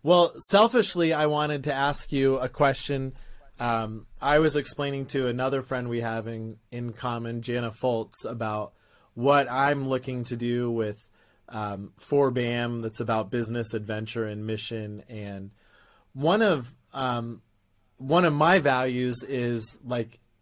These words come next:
you know, giving, coming into a situation where you're,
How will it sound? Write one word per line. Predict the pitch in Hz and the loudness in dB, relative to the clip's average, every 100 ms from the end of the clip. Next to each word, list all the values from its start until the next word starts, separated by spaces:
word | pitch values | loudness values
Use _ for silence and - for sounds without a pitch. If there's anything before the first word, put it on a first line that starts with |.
| _ _ _ - 117 - | _ _ _ -18 -18 -16
you | 180 147 | -6 -2
know, | 131 117 | 0 0
giving, | 113 151 151 143 143 139 - | 4 4 4 0 -2 -8 -10
coming | - 143 147 | -4 -2 -2
into | 139 131 139 | -4 0 0
a | |
situation | 123 139 127 127 120 120 - 120 113 | 0 -2 -4 -2 -2 -2 -4 -6 -4
where | 110 104 98 - _ _ _ | -4 -4 -6 -12 _ _ _
you're, | 127 117 107 104 - | -6 -2 -2 -2 -6